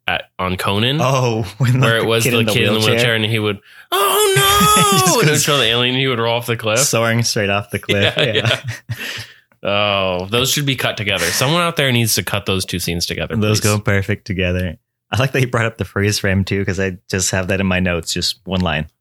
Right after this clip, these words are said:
Speaker 2: Freeze frame.
Speaker 1: <laughs> It was just instant classic scene.
Speaker 2: Yeah.
Speaker 1: So good.
Speaker 2: Well, we're sorry to see you go.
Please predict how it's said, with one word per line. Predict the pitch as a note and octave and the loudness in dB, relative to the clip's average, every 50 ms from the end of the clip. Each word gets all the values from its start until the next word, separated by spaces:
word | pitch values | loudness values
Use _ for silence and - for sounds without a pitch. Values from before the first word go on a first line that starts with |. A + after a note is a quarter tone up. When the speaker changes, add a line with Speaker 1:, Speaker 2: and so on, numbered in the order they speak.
| _ _ | _ _
Speaker 2:
Freeze | _ - G#2 F2 - - | _ -2 -2 -2 0 0
frame. | - D#2 D#2 D#2+ D2+ - | -2 -2 -2 -2 -2 -2
Speaker 1:
<laughs> | - - - - - - D#3+ - C#3+ - F#3 C#3 - - - B2+ - - - E3+ - - - - - - - - - _ | -2 -2 -2 -2 -4 -6 -4 -2 -2 -2 -2 -2 -4 -6 -6 -8 -8 -8 -8 -8 -8 -8 -8 -8 -8 -8 -8 -10 -12 _
It | - E3+ | -2 0
was | D3+ D#3 D3+ C#3+ | 0 0 0 0
just | D3+ D3 - - - B2+ | 0 0 0 -2 -2 -2
instant | B2+ B2 A#2 - A#2+ G#2 G2 | 0 0 0 0 -2 -2 -2
classic | G#2+ G2 F#2 F#2 - F2 - | -2 -2 -2 -2 -6 -8 -6
scene. | - F#2+ D#2+ - - _ _ - | -4 -4 -4 -6 -8 _ _ -6
Speaker 2:
Yeah. | G#2+ G2 G2 F#2+ F#2 F#2 G2 A2 B2+ D3 _ _ _ _ _ _ _ _ | -4 -2 0 0 -2 -2 -2 -4 -6 -8 _ _ _ _ _ _ _ _
Speaker 1:
So | - - - G2+ F2 D#2+ | -8 -6 -4 -4 -4 -4
good. | D2 C2+ B1+ - - _ _ _ _ _ _ _ _ _ _ _ _ _ _ _ _ _ _ _ _ _ _ _ _ _ - | -6 -8 -10 -12 -14 _ _ _ _ _ _ _ _ _ _ _ _ _ _ _ _ _ _ _ _ _ _ _ _ _ -2
Speaker 2:
Well, | F#2+ G2 G#2 G#2 - - - - _ _ _ _ _ _ _ _ _ _ _ _ | 0 0 0 0 -4 -10 -20 -20 _ _ _ _ _ _ _ _ _ _ _ _
we're | - F#2 F#2 F#2 F#2 E2+ E2+ | -6 -4 -2 -2 -2 -2 -2
sorry | - - A#2 A2+ A2+ A2 | -2 -2 0 0 0 0
to | A2 | 0
see | - - A#2 G#2+ | 0 0 0 0
you | G2+ F2+ | 0 0
go. | G2 F#2 F2+ F2 F2 E2+ E2 | 0 0 0 0 -2 -4 -6